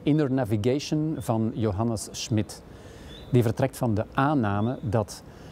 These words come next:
de eigenlijke sturing helemaal van binnenuit gaat en dat je daar eigenlijk niets voor hoeft te doen. Ik pas de ontwikkelingsgerichte benadering in mijn eigen leven toe. Bijvoorbeeld een milieuvriendelijke wagen rondrijden,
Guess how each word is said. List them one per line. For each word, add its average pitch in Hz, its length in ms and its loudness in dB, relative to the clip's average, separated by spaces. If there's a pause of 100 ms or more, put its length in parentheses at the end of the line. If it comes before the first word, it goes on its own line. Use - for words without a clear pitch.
(200)
de 107 360 4
eigenlijke 175 480 2
sturing 131 580 2 (120)
helemaal 123 460 2
van 107 280 2
binnenuit 123 520 4
gaat 98 420 -2
en 110 80 2
dat 107 100 4
je 107 80 2
daar 107 260 0
eigenlijk 113 400 2
niets 127 220 0
voor 113 240 2
hoeft 113 280 2
te 90 100 0
doen. 107 220 2 (800)
Ik - 160 4
pas 127 160 6
de - 60 2
ontwikkelingsgerichte 127 760 2
benadering 113 460 4
in 107 60 4
mijn 107 120 4
eigen 104 260 4
leven 104 260 4
toe. 139 160 4
Bijvoorbeeld 107 520 2
een 101 160 4
milieuvriendelijke 101 680 4
wagen 131 280 2
rondrijden, 127 600 2